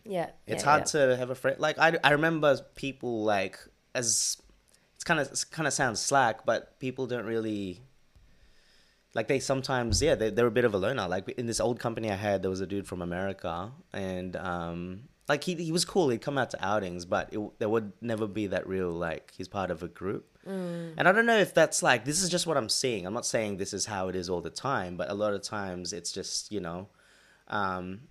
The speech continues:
Speaker 2: us being here will naturally gravitate to people on the same sort of journey 'cause it's, that's the lifestyle.
Speaker 1: Mm.
Speaker 2: We're always going out. We live close in the city. And then, yeah, there's the exception of, like,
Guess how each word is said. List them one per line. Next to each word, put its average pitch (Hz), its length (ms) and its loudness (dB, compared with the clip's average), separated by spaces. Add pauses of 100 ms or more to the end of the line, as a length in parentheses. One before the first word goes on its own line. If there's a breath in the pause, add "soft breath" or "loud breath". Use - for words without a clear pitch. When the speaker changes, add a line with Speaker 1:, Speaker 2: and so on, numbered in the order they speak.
(880)
Speaker 2:
us 127 200 2
being 113 280 -2
here 104 380 -2
will 95 120 -2
naturally 98 400 -4
gravitate 92 580 -4
to - 80 -16
people 90 400 -6
on 85 120 -4
the 82 80 -8
same 87 400 -4
sort 92 220 -2
of 82 140 -4
journey 95 440 -4 (280)
'cause 92 160 -8
it's, - 160 -6
that's - 280 -4
the 98 100 -4
lifestyle. 104 760 -2
Speaker 1:
Mm. 175 400 -14
Speaker 2:
We're 92 100 -4
always 92 140 -2
going 87 280 -6
out. 101 440 -2
We 101 80 -8
live 85 200 -8
close - 280 -6
in 82 80 -12
the 82 120 -8
city. 107 560 -4 (540 soft breath)
And 110 160 -4
then, 113 140 -2
yeah, 127 120 4
there's 101 180 -2
the 113 60 -2
exception 101 460 -4
of, 90 220 -4
like, 87 160 -4